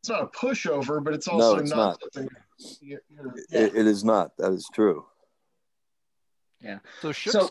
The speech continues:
Speaker 4: hey, Shook's got the Smith locked up then, doesn't he?
Speaker 3: Yeah, on
Speaker 1: Yes.
Speaker 3: this, on this other conference, both Hookham and Shook have clinched their division. So we have a one and two seed already, but we don't know which one is one and two yet.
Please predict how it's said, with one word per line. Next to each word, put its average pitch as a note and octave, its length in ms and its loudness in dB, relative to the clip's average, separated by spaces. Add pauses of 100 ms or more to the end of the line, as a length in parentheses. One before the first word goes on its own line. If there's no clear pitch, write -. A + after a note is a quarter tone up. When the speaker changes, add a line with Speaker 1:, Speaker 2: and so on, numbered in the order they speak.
(100)
Speaker 4:
hey, E3+ 160 0
Shook's - 320 -6
got - 180 -6
the - 60 -20
Smith A3 320 -14
locked A#2+ 240 -8
up - 180 -12
then, A2 180 -16
doesn't C3 180 -12
he? G#3+ 120 -16 (320)
Speaker 3:
Yeah, D#3 320 0
on D3 40 -2
Speaker 1:
Yes. D#3+ 200 2
Speaker 3:
this, F3 200 -2 (240)
on D#3 100 2
this D#3 140 0
other A3+ 200 0
conference, D#3+ 580 -2
both D3 320 0
Hookham D3+ 300 -4
and B2 120 -2
Shook C3 320 -6
have A2+ 180 -8
clinched C3 340 -10
their A#2 100 -10
division. G#2 480 -14
So B2 160 -8
we C#3 140 -2
have C#3+ 120 2
a C3+ 40 -4
one B2+ 260 -4
and B2+ 140 -4
two C3 180 -6
seed C3 280 -8
already, A#2 400 -4
but C#3 220 -2
we C#3 80 -2
don't D3 280 -2
know D3 120 -2
which D3 280 -4
one C#3 120 -4
is A#2+ 140 -10
one B2 260 -4
and A2+ 140 -8
two B2 240 -10
yet. G#2 340 -18